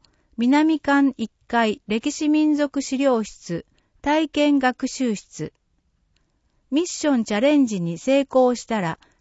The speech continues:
缶バッジがもらえます。市役所の問い合わせ先、生涯学習課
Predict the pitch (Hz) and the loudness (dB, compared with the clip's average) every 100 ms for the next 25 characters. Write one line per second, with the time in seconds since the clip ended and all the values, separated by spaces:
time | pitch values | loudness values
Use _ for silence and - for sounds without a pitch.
0 | _ 294 320 320 320 285 247 214 170 170 | _ -2 2 2 2 0 -2 -2 -4 -4
1 | 175 185 175 165 170 - - _ _ _ | -2 -2 -2 -4 -8 -12 -20 _ _ _
2 | _ _ _ _ _ _ _ _ _ _ | _ _ _ _ _ _ _ _ _ _
3 | _ _ _ _ _ _ - 302 339 - | _ _ _ _ _ _ -2 0 0 0
4 | 311 254 196 - 220 233 220 214 208 202 | 0 0 0 -2 0 2 0 -2 -4 -6
5 | 190 - 190 180 - _ _ _ - - | -8 -6 -6 -6 -8 _ _ _ -10 -2
6 | 311 320 302 311 269 233 - 269 - 262 | 2 2 4 2 2 0 -2 -6 -2 -2
7 | 254 - 220 | -2 -2 -2